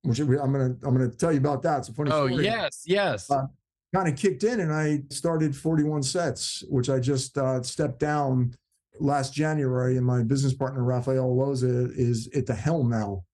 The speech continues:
Speaker 1: So, um, once again, you're blessed, whatever part of this lovely industry that you're in, got to build a lot of crazy things, man.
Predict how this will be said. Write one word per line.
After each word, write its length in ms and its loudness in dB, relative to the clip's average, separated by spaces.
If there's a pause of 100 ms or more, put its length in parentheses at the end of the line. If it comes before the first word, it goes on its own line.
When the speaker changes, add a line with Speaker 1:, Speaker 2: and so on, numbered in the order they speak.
(520)
Speaker 1:
So, 800 0
um, 520 0 (380)
once 240 0
again, 400 0 (1120)
you're 80 4
blessed, 480 2
whatever 720 0 (720)
part 440 -2
of 140 2
this 260 2
lovely 640 0
industry 960 2 (180)
that 320 0
you're 280 2
in, 640 2
got 160 0
to 60 -2
build 280 0
a 40 0
lot 220 -2
of 80 -4
crazy 440 0
things, 400 0
man. 400 0